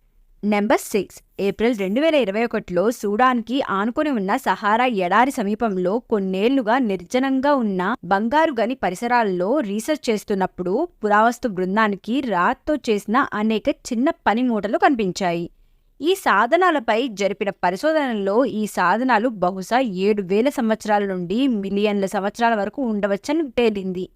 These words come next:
అయితే ఈ వాస్తవం వెలుగులోకి వచ్చిన తర్వాత శాస్త్రవేత్తలు ఎదుర్కొన్న పెద్ద సవాలేంటంటే ఈ సాధనాలు కనుక్కున్న సమయంలో ఏ మానవ జాతి ఇక్కడ నివసించలేదు. అప్పుడు ఈ సాధనాలు ఎవరు సృష్టించి ఉంటారు?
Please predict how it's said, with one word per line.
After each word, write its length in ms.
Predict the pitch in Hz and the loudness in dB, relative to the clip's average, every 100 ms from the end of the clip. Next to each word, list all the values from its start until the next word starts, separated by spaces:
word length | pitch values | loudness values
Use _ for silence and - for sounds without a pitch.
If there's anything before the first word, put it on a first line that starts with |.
| - | -2
అయితే 420 | 285 359 320 339 - | -2 0 -2 -2 -2
ఈ 160 | 240 | -2
వాస్తవం 580 | 240 190 226 - 320 339 | 2 4 2 2 2 2
వెలుగులోకి 480 | 220 196 226 311 330 | 0 -2 2 2 2
వచ్చిన 320 | 254 - 277 | 0 -2 -2
తర్వాత 500 | 277 254 208 - 208 | 0 0 0 2 2
శాస్త్రవేత్తలు 880 | 240 220 160 220 - 320 302 - 247 | 2 0 0 0 0 0 0 0 0
ఎదుర్కొన్న 640 | 254 202 226 233 190 185 247 - | 0 0 0 -2 0 0 0 -2
పెద్ద 380 | 185 - 180 294 | -4 -4 0 0
సవాలేంటంటే 1200 | 302 208 202 - 285 226 196 185 - 185 226 262 254 | 2 0 2 2 2 -2 -4 -6 -6 -2 -2 -4 -6
ఈ 120 | 320 | -4
సాధనాలు 540 | - 220 247 311 339 | 0 2 2 2 -2
కనుక్కున్న 400 | 339 277 247 240 | -2 -4 -4 -4
సమయంలో 760 | 220 202 202 285 254 202 208 285 | -4 -4 -2 -2 -2 0 2 2
ఏ 360 | 208 196 254 | 0 0 2
మానవ 460 | 269 214 202 220 220 | 2 2 2 0 0
జాతి 420 | 208 185 180 285 | 2 2 0 -6
ఇక్కడ 500 | 311 254 - - 220 | -4 -6 -6 -2 0
నివసించలేదు. 920 | 302 202 175 190 175 185 175 175 180 - _ _ _ _ - | 2 0 -2 -4 -4 -4 -4 -2 -6 -8 _ _ _ _ 0
అప్పుడు 400 | 262 - 294 311 | 0 2 0 0
ఈ 160 | 262 247 | 0 -2
సాధనాలు 640 | 226 190 240 302 277 311 | 2 4 4 4 2 2
ఎవరు 320 | 240 165 220 | 0 0 0
సృష్టించి 600 | - - - 269 254 262 | -4 -10 -4 -2 0 -2
ఉంటారు? 600 | 240 226 226 220 220 226 | -4 2 2 2 0 -6